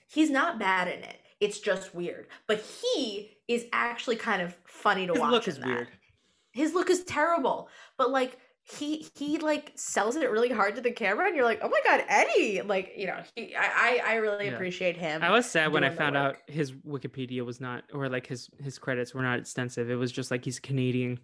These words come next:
Speaker 2: comic these days.
Speaker 1: Yeah, he's, he's just got a lot of, like, weird comedies under his belt. Doesn't seem like he's done a lot, but, like, you know, he's, he seems, you know, like a good dude. He's trying, you know?
Speaker 2: Yeah. And then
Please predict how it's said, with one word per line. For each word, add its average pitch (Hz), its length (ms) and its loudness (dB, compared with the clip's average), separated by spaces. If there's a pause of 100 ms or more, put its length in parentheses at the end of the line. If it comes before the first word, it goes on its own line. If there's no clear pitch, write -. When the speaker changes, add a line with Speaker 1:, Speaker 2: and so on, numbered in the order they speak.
(120)
Speaker 2:
comic 117 480 -4 (460)
these 123 180 -4
days. 120 160 4
Speaker 1:
Yeah, 277 220 4
he's, 330 180 -4
he's 311 200 -4
just 381 140 -6
got 392 100 2
a 381 40 2
lot 339 140 4
of, 311 80 2
like, 285 240 2
weird 220 260 -2
comedies 202 460 0
under 202 180 -2
his 196 220 -6
belt. 190 320 4
Doesn't 220 180 -2
seem 240 140 -6
like 226 180 -6
he's 202 140 -8
done 185 160 -4
a 185 80 -4
lot, 180 340 0
but, 185 100 -10
like, 175 480 -4
you 196 100 -10
know, 175 200 -2 (140)
he's, 262 180 -4
he 247 220 -12
seems, 277 400 -8
you 226 80 -8
know, 175 100 -8 (120)
like 220 120 -10
a 214 60 -8
good 180 240 -4
dude. 151 260 -12
He's 226 160 -10
trying, 151 460 -10
you - 160 -6
know? 135 100 8
Speaker 2:
Yeah. 123 160 2 (380)
And 151 140 8
then 151 140 6